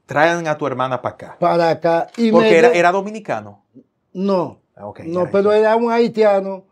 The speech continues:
Speaker 1: Que viajaba.
Speaker 2: Haitia-, haitiano dominicano. Él tenía los papeles, pero él
Speaker 1: Ok.
Speaker 2: tenía papeles dominicanos.
Speaker 1: Ya.
Speaker 2: Ok, entonces, eh, me quedé ahí con mi hermana cuando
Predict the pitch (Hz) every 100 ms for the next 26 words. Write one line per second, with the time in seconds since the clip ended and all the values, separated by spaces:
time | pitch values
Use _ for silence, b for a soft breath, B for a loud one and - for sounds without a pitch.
0 | _ 127 113 202 214 220 202 233 202 202
1 | 220 214 233 247 240 240 233 226 - 170
2 | 160 175 156 196 208 202 185 190 180 185
3 | 180 160 131 _ 180 196 202 - 226 220
4 | - 175 208 214 202 185 170 147 101 120
5 | 110 92 95 95 73 B B B 220 262
6 | 262 170 120 b b b - 202 233 277
7 | 285 247 269 262 262 - 233 233 226 214
8 | 160 - _ _ _ _ _ _ _ 185
9 | 220 220 254 269 269 269 262 262 262 254
10 | 247 240 240 240 - 208 208 208 196 -